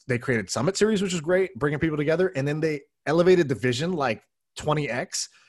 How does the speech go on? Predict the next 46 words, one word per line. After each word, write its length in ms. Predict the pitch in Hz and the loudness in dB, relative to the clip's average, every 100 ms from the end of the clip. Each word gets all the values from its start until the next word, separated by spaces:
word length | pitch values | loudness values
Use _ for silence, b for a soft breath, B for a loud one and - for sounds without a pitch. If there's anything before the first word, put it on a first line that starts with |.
| b | b
where 140 | 135 139 | -2 4
most 200 | 190 196 | 4 4
people 220 | 180 156 | 0 2
would 120 | 151 | 2
have 60 | 135 | 0
been 120 | 135 | -4
extremely 500 | 151 - 190 175 151 | -6 -8 -6 -4 -2
satisfied 560 | 139 131 - 127 120 | -2 -4 -4 -4 -4
and 140 | 110 113 | -6 -8
kinda 160 | 123 | -8
stopped 400 | 107 - 117 - | -8 -2 -2 -2
at, 80 | 113 | -4
like, 140 | 101 - | -6 -6
"Hey, 200 | 160 117 | -4 -2
this 160 | 123 | -4
is 80 | 123 | -6
cool." 400 | - 180 165 127 | -6 -2 0 2
Like, 240 | 113 107 | 0 -4
whatever, 320 | 139 127 104 98 B B B | -4 -4 -4 -8 B B B
you 80 | 143 | -4
know, 280 | 123 107 104 _ _ _ _ - | -2 -2 -8 _ _ _ _ 0
Bill 180 | 170 | 2
Clinton 360 | 147 185 143 131 | 2 0 0 -2
comes 240 | 147 156 | -2 -2
to 100 | 165 | 0
our, 300 | 160 156 156 | 2 2 0
you 120 | 165 160 | -2 -4
know, 120 | 147 | -2
Summit 300 | - 190 175 | 0 -2 -2
Series 300 | 147 127 113 | 0 0 0
events 280 | 120 120 127 | -2 -2 -4
and 120 | 123 | -4
chills 220 | - 151 | -2 -2
in 80 | 151 | -2
the 60 | |
hot 180 | 139 135 | -4 -4
tub 240 | 143 127 117 | -2 -2 -2
on 120 | 127 | -4
this, 200 | 135 - | -6 -8
you 160 | 151 | -10
know, 160 | 123 117 | -6 -4
at, 260 | 123 139 135 | -4 -4 -4
at 120 | 139 | -2
our, 280 | 139 135 135 | -2 -4 -6
at 120 | 143 | -8
our 260 | 143 139 | -6 -8